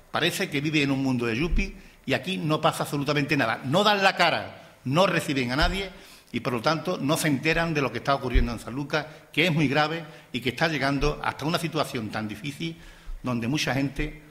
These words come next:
hoy por hoy lo están pasando muy mal y parece no importarle ni a la alcaldesa, ni al señor Marín, ni al señor Marmolejo, a nadie, porque todavía no he visto a ninguno de esos partidos que están gobernando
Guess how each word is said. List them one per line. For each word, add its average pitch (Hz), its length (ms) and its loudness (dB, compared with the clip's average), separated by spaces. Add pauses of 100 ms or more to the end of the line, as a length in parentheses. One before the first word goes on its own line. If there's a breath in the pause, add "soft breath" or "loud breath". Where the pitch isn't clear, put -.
(160 loud breath)
hoy 135 180 0
por 123 160 -2
hoy 139 100 0
lo 135 80 -2
están 123 220 -6
pasando 120 280 -2
muy 117 100 -4
mal 123 300 0
y 127 100 -6
parece 131 400 -4
no 131 180 -2
importarle 120 560 -4 (320 loud breath)
ni 196 140 -4
a 214 60 4
la 214 80 4
alcaldesa, 156 720 0
ni 151 160 0
al 175 100 2
señor 151 340 0
Marín, 127 420 -2
ni 151 80 0
al 190 100 2
señor 170 340 -2
Marmolejo, 127 540 -2 (260 loud breath)
a 113 60 -2
nadie, 131 360 0 (240 loud breath)
porque 127 260 -2
todavía 220 480 4
no 196 60 -2
he - 20 0
visto 160 260 0
a 131 40 2
ninguno 147 340 2
de 165 60 4
esos 151 140 -2
partidos 139 380 0
que 107 60 -4
están 147 220 -2
gobernando 123 480 -2